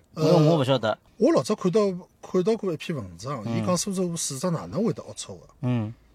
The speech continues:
Speaker 2: 实际上搿辰光呢，是大家意识比较淡薄嘛。
Speaker 1: 嗯。
Speaker 2: 苏州河沿线有交交关关工厂。
Speaker 1: 哦，排污。
Speaker 2: 侬想，
Speaker 1: 嗯。
Speaker 2: 老早是武宁路桥搿搭，就武宁路桥下头，靠近苏州河旁边，就是一只钢厂嘛。
Speaker 1: 嗯。
Speaker 2: 上港机场我已经记勿清爽了。
Speaker 1: 嗯。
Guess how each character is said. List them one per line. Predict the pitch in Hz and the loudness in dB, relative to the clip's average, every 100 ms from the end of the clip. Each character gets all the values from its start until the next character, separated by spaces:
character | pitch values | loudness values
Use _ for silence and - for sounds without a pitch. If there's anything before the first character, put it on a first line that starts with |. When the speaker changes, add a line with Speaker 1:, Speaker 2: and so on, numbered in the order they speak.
| - _ | -20 _
Speaker 2:
实 | - | -2
际 | 180 | 0
上 | |
搿 | 196 170 | 4 2
辰 | 175 | 2
光 | 131 131 | -2 -6
呢， | 127 107 | -8 -10
是 | 104 | -10
大 | 107 | -12
家 | 107 | -12
意 | 123 123 | -10 -8
识 | - | -8
比 | 113 | -10
较 | 123 113 | -12 -12
淡 | 95 82 | -12 -12
薄 | 92 | -12
嘛。 | 110 101 | -12 -8
Speaker 1:
嗯。 | 143 123 107 | -4 -2 -2
Speaker 2:
苏 | 123 - 294 | -4 0 0
州 | 254 254 | 2 0
河 | 208 | 0
沿 | 160 104 | -4 -6
线 | - 170 | -4 -4
有 | |
交 | 160 226 | -4 -4
交 | |
关 | 190 175 | -2 -2
关 | 160 | -2
工 | 240 294 | -6 -6
厂。 | - - _ _ _ _ | -10 -14 _ _ _ _
Speaker 1:
哦， | 104 95 90 | -4 -4 -2
排 | 92 101 | -2 2
污。 | |
Speaker 2:
侬 | 143 | 4
想， | 165 151 135 - - | 4 2 -2 -10 -8
Speaker 1:
嗯。 | 104 104 | 0 2
Speaker 2:
老 | 139 135 139 | 2 0 -4
早 | - 233 240 | -2 0 0
是 | - 180 170 175 170 160 156 | -2 -4 -2 0 0 -2 -4
武 | 160 | -2
宁 | 156 190 | 4 6
路 | 247 | 4
桥 | 220 - 135 165 180 175 - | 2 0 2 4 4 0 -6
搿 | 123 | -4
搭， | 156 156 - _ _ | -2 -2 -4 _ _
就 | - 247 277 _ _ | 0 0 0 _ _
武 | 180 | -4
宁 | 151 190 | 0 2
路 | |
桥 | 180 151 165 | 2 2 2
下 | 135 98 | 0 -6
头， | 117 135 _ | -10 -12 _
靠 | - 139 | -10 -4
近 | 151 | -4
苏 | 156 | -4
州 | 147 | -4
河 | 139 | -4
旁 | 127 | -6
边， | 95 117 | -10 -10
就 | 120 | -8
是 | 127 | -6
一 | 143 | -6
只 | 147 | -4
钢 | 170 185 | -4 -4
厂 | - 98 | -6 -10
嘛。 | 98 - - | -12 -16 -8
Speaker 1:
嗯。 | 120 107 95 | -2 -2 -2
Speaker 2:
上 | - 139 | -6 0
港 | 196 202 | 0 0
机 | 170 | -2
场 | 165 196 | -2 0
我 | 151 | 0
已 | |
经 | 147 | -2
记 | 151 123 | -6 -8
勿 | |
清 | 147 123 | -8 -10
爽 | 98 90 | -12 -10
了。 | 117 | -4
Speaker 1:
嗯。 | 110 101 | -2 -2